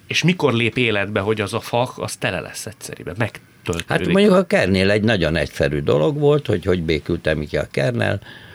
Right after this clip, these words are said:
Speaker 2: Egyik este nem tudtam aludni, jó, késő este vetítették a ripacsokat. És a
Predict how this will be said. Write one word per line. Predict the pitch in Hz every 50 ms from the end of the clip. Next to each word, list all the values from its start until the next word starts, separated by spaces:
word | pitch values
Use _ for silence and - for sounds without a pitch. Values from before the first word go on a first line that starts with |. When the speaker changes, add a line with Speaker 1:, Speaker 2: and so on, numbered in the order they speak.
| - - - - _
Speaker 2:
Egyik | - 101 98 82 90 85 -
este | 90 95 90 - - 85
nem | 85 85 85 85
tudtam | - - - - - 76 87 -
aludni, | - - - 95 90 90
jó, | 90 80 76 -
késő | - 92 85 80 - - 87
este | 80 - - 73 73
vetítették | 82 80 - - 76 - - 73 - - 69 67 -
a | 78
ripacsokat. | 76 76 80 - - 62 62 - - 53 - - - - - - - - - - - _ _ _ - - - - - - - - - - - - -
És | - - - -
a | - - 107 95